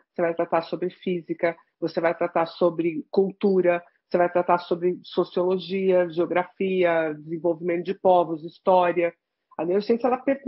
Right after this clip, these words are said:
ela permeia tudo isso. Então, passa a ser uma baita de uma disciplina trans, né?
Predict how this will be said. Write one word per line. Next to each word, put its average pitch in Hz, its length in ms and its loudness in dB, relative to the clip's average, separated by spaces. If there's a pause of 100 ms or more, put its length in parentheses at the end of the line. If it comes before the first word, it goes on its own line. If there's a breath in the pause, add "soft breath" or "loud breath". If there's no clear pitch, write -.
(120)
ela 220 200 2
permeia 233 500 0
tudo 277 240 -6
isso. 262 420 -6 (380)
Então, 214 300 -2 (100)
passa 233 280 2
a 247 40 -2
ser 247 180 -4
uma 233 120 -4
baita 226 540 0
de 196 120 -10
uma 202 140 -8
disciplina 190 720 -8 (100)
trans, 254 460 0 (840)
né? 226 320 -2